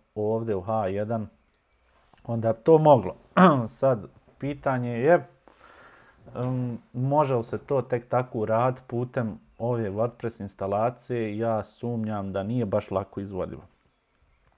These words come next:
Stoga ćemo klijentu, e, to sugerirat, ali nećemo se pouzdat na to da će to moći napraviti. Riješili smo i te bitne teme.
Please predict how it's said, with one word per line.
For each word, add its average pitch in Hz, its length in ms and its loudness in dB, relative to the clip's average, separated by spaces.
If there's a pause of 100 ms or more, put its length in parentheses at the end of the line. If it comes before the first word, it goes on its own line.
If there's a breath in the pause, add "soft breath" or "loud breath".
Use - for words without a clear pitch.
(140)
Stoga 120 320 -2
ćemo 104 260 -6
klijentu, 123 600 -4 (640 soft breath)
e, 107 60 -2 (380)
to 135 160 -2
sugerirat, 123 800 0
ali 120 180 -4
nećemo 131 340 -6
se - 140 -8
pouzdat 120 540 -2
na 120 180 -4
to 113 160 -10
da 98 100 -6
će - 160 -18
to 120 160 -4
moći 110 420 -8
napraviti. 131 600 -2 (480 soft breath)
Riješili 131 380 -2
smo 135 160 -6
i 135 60 -4
te 127 180 -8
bitne 90 420 -10
teme. 85 300 -12